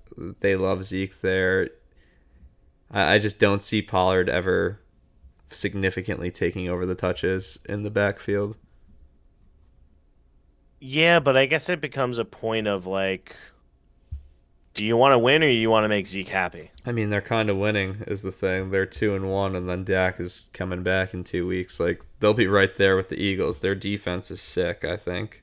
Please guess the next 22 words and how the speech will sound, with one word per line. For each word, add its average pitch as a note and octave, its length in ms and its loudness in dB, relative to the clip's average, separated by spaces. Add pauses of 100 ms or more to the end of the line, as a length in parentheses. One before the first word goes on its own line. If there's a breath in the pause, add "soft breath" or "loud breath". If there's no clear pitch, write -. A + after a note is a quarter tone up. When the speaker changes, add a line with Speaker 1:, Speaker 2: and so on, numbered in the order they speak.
Speaker 2:
Yeah, G2 260 -2
their G2 180 0
defense F2 480 -8
is E2 140 -12
sick. D#2 280 -12
I B2+ 100 0
mean, C#3 140 4
I D3 140 4
thought - 180 4
that A2+ 140 -2
the F#2 280 4
Cowboys F2+ 400 -4
were E2+ 60 -8
gonna E2+ 140 -10
still E2+ 240 -8
win E2+ 140 -10
the D#2+ 100 -8
division D2+ 420 -10
coming D2 300 -8
into C2 280 -10
the A2 120 -4
year, C3+ 500 -4